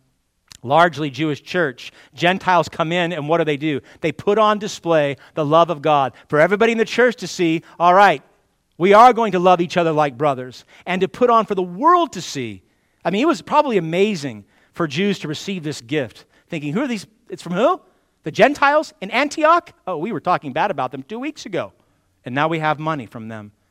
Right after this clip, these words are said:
because they don't want us to what? Starve to death." They didn't want to starve to death. But what,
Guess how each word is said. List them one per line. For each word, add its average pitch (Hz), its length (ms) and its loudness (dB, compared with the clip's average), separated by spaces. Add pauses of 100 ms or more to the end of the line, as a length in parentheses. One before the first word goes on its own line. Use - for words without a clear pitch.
(120)
because 123 200 -10
they 127 80 -6
don't 135 160 -4
want 135 140 -4
us 123 100 -12
to 123 120 -16
what? 131 200 -8 (200)
Starve 151 420 -8
to - 80 -20
death." 85 380 -20 (540)
They 123 80 -14
didn't 127 120 -8
want 123 140 -12
to - 40 -20
starve 156 240 -8
to - 80 -20
death. 92 220 -20 (800)
But 104 80 -16
what, 135 320 -10